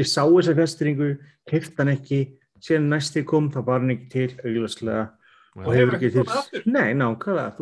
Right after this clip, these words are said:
Speaker 1: veist, þetta er svona, þú veist,
Speaker 2: Sem
Speaker 1: ég,
Speaker 2: segir
Speaker 1: ég
Speaker 2: mér að ég
Speaker 1: skil
Speaker 2: þarf að fá mig að læsta hýrslu og læsa fjastringun inni.
Speaker 1: Ég
Speaker 3: Já,
Speaker 1: veit
Speaker 3: en þú veist, ef, ef, þú veist, maður veit aldrei hvað sveitin tekið upp á, sko.
Speaker 2: Nei,
Speaker 1: Já,
Speaker 2: nei.
Speaker 1: ég veit, sko, vandamálið, ég veit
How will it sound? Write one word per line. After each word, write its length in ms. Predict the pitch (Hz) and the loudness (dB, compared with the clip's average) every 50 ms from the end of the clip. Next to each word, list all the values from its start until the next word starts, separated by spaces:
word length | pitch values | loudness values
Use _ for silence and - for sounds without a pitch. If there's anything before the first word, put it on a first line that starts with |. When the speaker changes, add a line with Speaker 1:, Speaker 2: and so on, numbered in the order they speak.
| 151 | -6
Speaker 1:
veist, 80 | 143 - | -4 -2
þetta 160 | 190 185 180 | -2 0 0
er 60 | 190 | 0
svona, 260 | 180 170 135 117 110 117 | -2 0 0 0 0 -2
þú 180 | 123 - 143 139 | -4 -4 -4 -4
veist, 480 | 139 139 - - - _ _ - - - _ - - - _ - | -4 -4 -6 -12 -12 _ _ -20 -20 -20 _ -20 -20 -20 _ -6
Speaker 2:
Sem 140 | 143 143 139 | -2 0 0
Speaker 1:
ég, 60 | 135 - | 0 2
Speaker 2:
segir 220 | - 160 175 185 175 | 4 6 6 6 8
Speaker 1:
ég 60 | 175 | 8
Speaker 2:
mér 100 | 202 165 | 6 6
að 80 | 147 | 8
ég 140 | 139 156 175 - | 6 6 6 6
Speaker 1:
skil 60 | 117 | 4
Speaker 2:
þarf 80 | - 156 | 2 4
að 60 | - | 4
fá 120 | 180 170 | 2 4
mig 100 | 151 147 135 | 4 4 4
að 60 | 131 139 | 4 2
læsta 320 | 196 208 - - - - | 0 -2 -4 -10 -10 -10
hýrslu 600 | 131 - 185 233 - - - - - - - - - | -8 -6 -6 -6 -6 -8 -12 -12 -12 -10 -10 -10 -10
og 280 | 104 101 104 107 110 107 | -8 -10 -10 -10 -8 -6
læsa 300 | 131 196 - - - 120 113 120 | -6 -8 -8 -8 -8 -8 -6 -4
fjastringun 380 | 175 180 175 127 110 104 110 180 | -6 -6 -6 -6 -8 -6 -6 -6
inni. 220 | 294 294 - 82 - _ - 113 117 110 110 110 113 | -6 -6 -10 -12 -14 _ -16 -14 -14 -14 -12 -12 -6
Speaker 1:
Ég 240 | 117 123 127 131 135 | -2 0 2 4 6
Speaker 3:
Já, 80 | 139 143 151 | 6 6 6
Speaker 1:
veit 140 | 165 - 170 | 6 6 6
Speaker 3:
en 60 | 190 180 | 6 4
þú 260 | 180 180 180 180 180 | 2 -4 -4 -4 -2
veist, 460 | 180 180 175 160 165 _ _ _ - | 0 2 2 0 -2 _ _ _ -12
ef, 300 | 294 269 - 160 170 175 160 156 - 165 | -12 -8 -6 -4 -4 -4 -4 -8 -8 -4
ef, 140 | 165 170 170 165 156 | -4 -4 -4 -4 -4
þú 80 | 165 | -2
veist, 220 | 175 165 156 160 _ _ - | -2 -2 -2 -2 _ _ -2
maður 140 | 151 156 170 | 0 2 2
veit 140 | 175 170 185 | 2 2 2
aldrei 260 | 180 202 202 175 170 | -2 -2 -2 -6 -6
hvað 220 | 156 160 160 156 156 | -2 -2 -2 -2 -2
sveitin 320 | - 185 185 - 170 160 - - | -4 -6 -6 -6 -12 -16 -10 -4
tekið 240 | 160 151 156 135 120 | -4 -4 -2 -2 -4
upp 80 | - | -2
á, 100 | - 147 190 | 2 0 0
sko. 220 | 190 - 208 147 127 | 0 0 0 2 2
Speaker 2:
Nei, 80 | 120 120 | 2 2
Speaker 1:
Já, 160 | 120 120 131 | 2 4 4
Speaker 2:
nei. 160 | 147 147 160 | 4 6 6
Speaker 1:
ég 140 | 185 202 202 | 6 6 6
veit, 160 | 208 240 - - - - - | 4 2 0 -2 -16 -16 -14
sko, 220 | - - 180 160 135 | -4 2 2 4 4
vandamálið, 640 | 160 180 214 233 226 - 262 240 233 226 208 185 | 4 4 4 4 4 2 2 2 4 4 4 4
ég 80 | 170 156 | 4 4
veit 160 | 165 180 190 | 4 4 2